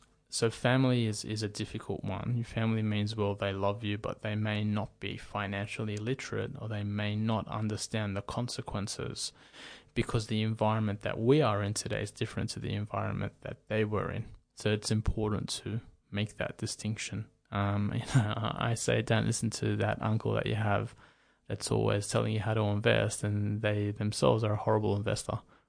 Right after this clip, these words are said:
right? As you wouldn't take um, smoking advice from, you wouldn't take advice on quitting smoking from someone that smokes. You wouldn't take, you know, gambling advice from someone that gambles. And I think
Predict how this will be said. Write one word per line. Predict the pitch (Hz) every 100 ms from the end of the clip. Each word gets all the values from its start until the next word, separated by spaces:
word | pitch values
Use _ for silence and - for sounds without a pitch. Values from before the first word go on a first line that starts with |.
| _
right? | 107 101 -
As | - 107 120
you | 107 110 110
wouldn't | 110 110
take | - 113 107 - - _ _ _ _ _ _
um, | - 104 101
smoking | 104 - 110 113 107 104 104 110
advice | 104 107 98 101
from, | - - - -
you | - 117
wouldn't | 120 120 110
take | 110 -
advice | 110 104 117
on |
quitting | 113 113 107
smoking | - 110 -
from | 113 107
someone | - 107 104 104
that | -
smokes. | - 113 110 110 110
You | 104
wouldn't | 101 104
take, | 107 104 -
you | 104
know, | 95 120 - _
gambling | 104 101 101 101
advice | 104 104 104
from | 113
someone | - 110 101
that | 113
gambles. | - 113 113 107 104 104
And | 104 101
I | -
think | - 110